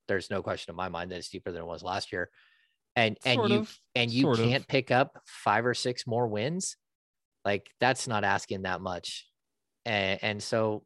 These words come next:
Speaker 1: like, if you're pacing for probably eight to ten wins less than you should have had,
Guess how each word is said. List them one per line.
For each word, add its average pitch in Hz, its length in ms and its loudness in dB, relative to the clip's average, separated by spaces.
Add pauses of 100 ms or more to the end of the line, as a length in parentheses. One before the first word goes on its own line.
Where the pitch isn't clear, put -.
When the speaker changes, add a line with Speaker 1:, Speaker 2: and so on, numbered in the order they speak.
(100)
Speaker 1:
like, 117 200 -6
if 113 120 -6
you're 131 100 4
pacing 131 520 -2
for 117 300 2 (640)
probably 120 840 2 (300)
eight 120 220 -2
to 135 80 -6
ten 120 280 -4
wins 113 300 -2
less 101 280 0
than 117 140 -6
you 110 120 -6
should 110 180 -4
have 117 100 -2
had, 143 280 2